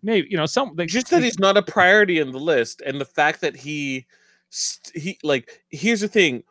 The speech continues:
Speaker 2: Why he reacted is because he knows she was telling the truth. He felt deep down that this is an insecurity he has, and he's constantly trying to make it up to the boys or try to show that he's one of them.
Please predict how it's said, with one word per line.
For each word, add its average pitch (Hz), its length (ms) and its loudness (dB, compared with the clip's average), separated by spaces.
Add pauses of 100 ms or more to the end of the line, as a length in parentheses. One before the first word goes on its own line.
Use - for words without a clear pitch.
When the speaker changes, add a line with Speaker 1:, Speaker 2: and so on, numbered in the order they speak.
(120)
Speaker 2:
Why 156 320 6
he 220 180 0
reacted 170 760 -2
is 131 200 -8
because 139 520 -6 (200)
he 208 240 -8
knows 170 240 -4
she - 160 -12
was 139 160 -10
telling 127 260 -8
the 110 80 -10
truth. - 320 -12 (600)
He 208 160 -6
felt 180 360 -2 (100)
deep 160 280 -10
down 117 400 0
that 117 200 -2
this 120 200 -8
is 117 120 -12
an 120 80 -10
insecurity 139 840 -6
he 107 80 -8
has, 98 480 -8 (300)
and 127 120 -6
he's 135 100 -10
constantly 139 500 -6
trying 147 280 -6
to 139 80 -4
make 120 280 -6
it 143 100 0
up 127 120 -4
to - 140 -16
the 143 80 -4
boys 104 520 -6 (300)
or 110 80 -12
try 120 240 -4
to 120 100 -2
show 143 440 -2
that 127 220 -4
he's 123 200 -8
one 123 240 -4
of 110 140 -6
them. 92 320 -10